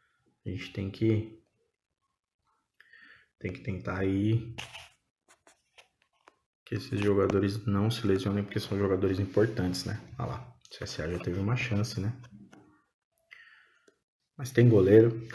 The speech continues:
<laughs> Buffon defendeu. <clears throat> Dois a zero aí, galera. Tamo mantendo aí a, a ponta.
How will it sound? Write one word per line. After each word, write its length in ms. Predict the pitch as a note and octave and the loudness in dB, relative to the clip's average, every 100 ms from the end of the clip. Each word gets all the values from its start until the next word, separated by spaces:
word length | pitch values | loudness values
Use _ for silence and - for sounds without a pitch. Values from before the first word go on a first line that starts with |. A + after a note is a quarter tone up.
| - - - A#2+ C3 | -4 0 2 4 2
<laughs> 720 | - - - - - - _ - | 0 -6 -12 -14 -16 -18 _ -20
Buffon 380 | - - G#2 | -14 -4 0
defendeu. 760 | G2 - G2+ G2 F#2 F#2 - - - _ _ _ _ _ _ _ _ _ _ _ _ _ _ _ _ _ _ _ _ _ _ _ _ _ _ _ _ _ _ _ - - - _ _ - - - _ _ - - - | 2 2 0 2 4 2 2 -8 -20 _ _ _ _ _ _ _ _ _ _ _ _ _ _ _ _ _ _ _ _ _ _ _ _ _ _ _ _ _ _ _ -20 -20 -20 _ _ -20 -20 -20 _ _ -16 -12 -2
<clears throat> 2250 | F#3+ D#3+ - - - - _ _ _ _ _ _ _ _ _ _ _ _ _ _ _ _ | 8 10 10 6 -4 -14 _ _ _ _ _ _ _ _ _ _ _ _ _ _ _ _
Dois 260 | - G#2+ G2+ | 4 6 6
a 100 | F#2 | 0
zero 260 | F#2 F#2 | -2 -2
aí, 160 | F2+ F#2+ | 0 -2
galera. 420 | F#2+ - - - - - - _ - - - _ _ _ | -2 -6 -8 -12 -16 -20 -20 _ -20 -20 -20 _ _ _
Tamo 160 | G#2 G#2 | 0 4
mantendo 580 | G2+ F#2+ F2+ F#2+ F#2 F#2+ | 4 2 0 -2 -2 -2
aí 180 | F#2 | -2
a, 400 | F2+ F2+ A#2 - - | -2 -4 -6 -12 -14
a 140 | - | -12
ponta. 580 | - F#2 F#2 F#2+ - - | -6 -2 -2 -2 -6 -8